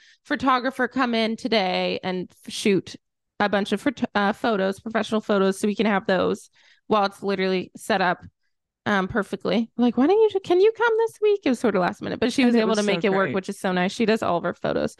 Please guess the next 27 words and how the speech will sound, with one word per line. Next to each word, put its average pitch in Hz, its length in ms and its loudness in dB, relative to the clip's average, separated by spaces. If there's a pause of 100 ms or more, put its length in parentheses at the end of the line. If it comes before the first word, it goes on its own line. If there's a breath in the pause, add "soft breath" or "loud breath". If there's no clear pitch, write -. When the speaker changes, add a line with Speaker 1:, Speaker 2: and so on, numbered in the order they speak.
Speaker 2:
Yeah. 180 240 4
Speaker 1:
That 269 160 2
way 262 80 -2
we 240 80 0
have 226 160 -2
some 190 180 -6
really 185 180 -2
good 185 180 -4
photos 269 400 2
and 254 80 -2
everything, 247 320 2
but 220 200 -2 (600)
I 233 100 -2
wanna 269 360 -2
share 214 500 -4
it 196 180 -6
when 196 300 -4
we're 180 200 -4
able, 180 440 -2 (140)
or 233 140 2
we, 226 260 0
we 247 100 -2
have 240 140 -2
to 247 100 -2
wait 226 220 0
to 240 120 -6
share 180 560 -2